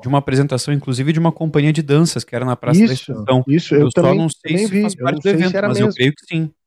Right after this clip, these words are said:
Speaker 2: Pois é, mas aí também não faz sentido, né? Por que que a apresentação de dança foi lá e o pagode foi, não sei. Aí, realmente, como a gente não recebeu o convite aí da, pra,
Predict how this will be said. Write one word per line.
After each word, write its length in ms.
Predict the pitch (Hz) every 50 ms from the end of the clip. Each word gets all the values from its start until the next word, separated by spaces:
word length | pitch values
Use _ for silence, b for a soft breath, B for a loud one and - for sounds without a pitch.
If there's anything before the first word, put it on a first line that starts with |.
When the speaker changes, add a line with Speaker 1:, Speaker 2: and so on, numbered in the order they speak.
| _ _ _ _ _ _ _ _ _ _ _ _ -
Speaker 2:
Pois 220 | 95 95 90 85
é, 160 | 139 220 247
mas 180 | 226 156 139 139
aí 80 | 147 151
também 200 | 160 175 175 196
não 80 | 196
faz 160 | - 220 214
sentido, 400 | - _ 202 _ _ 226 240 220
né? 120 | 160 151 151
Por 160 | 151 156 143
que 100 | 139 156
que 60 | 175
a 20 | 185
apresentação 520 | 175 170 170 190 185 180 165 - 180 180
de 100 | 170 160
dança 400 | 147 139 147 165 185 - - 151 _ _
foi 140 | - 143 139
lá 420 | 135 131 135 147 160 175 190 190
e 100 | 180 175
o 60 | 170
pagode 380 | 151 - 139 131 143 156 156 - _ _
foi, 120 | _ 160 156 _ _ -
não 100 | 190 202
sei. 300 | - - 175 131 113 - _ _ _ _ _ _ _ _ _ -
Aí, 220 | 117 123 143 165
realmente, 440 | 151 160 170 170 170 175 180 170 -
como 200 | - 220 240 254
a 40 | 214
gente 140 | 170 190
não 100 | 196 190
recebeu 460 | 170 170 170 156 165 156 139 143 143 170
o 80 | 185
convite 500 | - 147 135 131 123 113 123 139 151 - _
aí 80 | 117 120
da, 220 | 123 123 113 117 131 _ _ _ _ _ _ _ _ _ _ _
pra, 120 | - 113